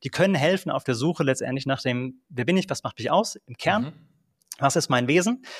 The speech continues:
Speaker 1: Und wenn wir dann zum Thema, was ist der Auftrag, der da rauskommt, ist, ähm, schauen wir verschiedene Dinge das an. Das eine ist, was ist dein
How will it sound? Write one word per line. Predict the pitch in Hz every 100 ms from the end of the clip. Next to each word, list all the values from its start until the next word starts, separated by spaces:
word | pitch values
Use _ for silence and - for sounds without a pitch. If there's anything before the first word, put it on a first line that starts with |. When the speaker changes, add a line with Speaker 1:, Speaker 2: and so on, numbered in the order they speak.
| - - -
Speaker 1:
Und | 143
wenn | 165
wir | 160
dann | 131 131
zum | 196 185
Thema, | 165 170 151
was | 156
ist | 196 -
der | 165 113
Auftrag, | 156 - - 131 107
der | 117
da | 120
rauskommt, | 104 110 - - 196 - - _ _ _ -
ist, | 143 151 - - _ _ _ -
ähm, | 131 131 135 135 135 135 135 -
schauen | - 170
wir | 170
verschiedene | - 139 180 160
Dinge | 135 202
das | 180 151
an. | 135 156 170 143
Das | -
eine | 139 143 156
ist, | 156
was | 147 151
ist | -
dein | 135 131 131 135 117